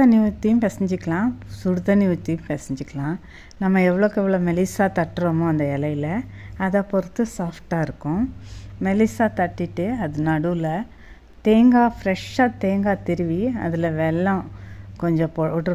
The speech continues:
பண்ணி சேர்த்துருக்கேங்க. ஃப்ரெஷ்ஷாக தேங்காவை திருவி பவுட்ரு பண்ணி வெல்லத்தை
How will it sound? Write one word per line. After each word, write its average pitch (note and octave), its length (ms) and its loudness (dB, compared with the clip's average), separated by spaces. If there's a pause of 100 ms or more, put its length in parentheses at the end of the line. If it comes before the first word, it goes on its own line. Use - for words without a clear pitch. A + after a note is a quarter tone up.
பண்ணி D#3+ 280 0
சேர்த்துருக்கேங்க. C#3+ 580 -6 (760)
ஃப்ரெஷ்ஷாக G#3 500 0 (200)
தேங்காவை F#3 440 0 (120)
திருவி E3+ 300 -4 (140)
பவுட்ரு F3 420 -2
பண்ணி E3 380 0 (680)
வெல்லத்தை F3 440 0